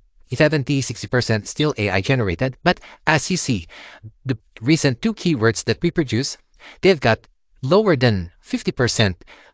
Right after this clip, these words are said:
A I contents. And this one right here, it's lower than thirty-five percent. So it's quite amazing how this new Sonnet three point five humanize your written articles. It's really great and will save a lot of your time. Now,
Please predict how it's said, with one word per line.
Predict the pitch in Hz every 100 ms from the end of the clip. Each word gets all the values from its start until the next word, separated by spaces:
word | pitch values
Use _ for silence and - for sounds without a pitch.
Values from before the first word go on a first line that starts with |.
| _ _ _ -
A | 147
I | 113
contents. | 98 104 98 85 -
And | 139 117
this | 160
one | 226 170
right | 117 -
here, | 104
it's | 95 113 -
lower | 185 226
than | 139 104
thirty-five | 123 127 123 104 -
percent. | 101 - 82 -
So | - 160 107 - _
it's | - 139 -
quite | - 220 240 -
amazing | 120 110 120 104
how | 87 120 104 90 -
this | 120 131 -
new | 131 202
Sonnet | - 127 117 -
three | 123
point | 107 104 90
five | 92 87 - - - - _ _ -
humanize | 113 135 113 95 90 - -
your | - 131 139 107 -
written | 110 120 110 98
articles. | 95 90 - 87 -
It's | - -
really | 170 147
great | 107 104 87 -
and | 127 110 98 _ _
will | 151 143
save | - 170 143 -
a | 107
lot | 104 127
of | 131
your | 104
time. | - 104 85 - -
Now, | 175 208